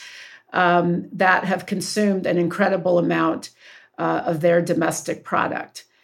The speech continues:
There's no real public school system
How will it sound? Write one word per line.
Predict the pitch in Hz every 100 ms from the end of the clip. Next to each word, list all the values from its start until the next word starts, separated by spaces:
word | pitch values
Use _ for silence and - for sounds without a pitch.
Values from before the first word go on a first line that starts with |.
| _ _ _
There's | 240 254 214
no | 233 254 294 277 285 - - _ _ _ _ _ _
real | 220 220 277 262 208
public | - - 269 247 247 240
school | - - - 294 339
system | 311 - - - - - - -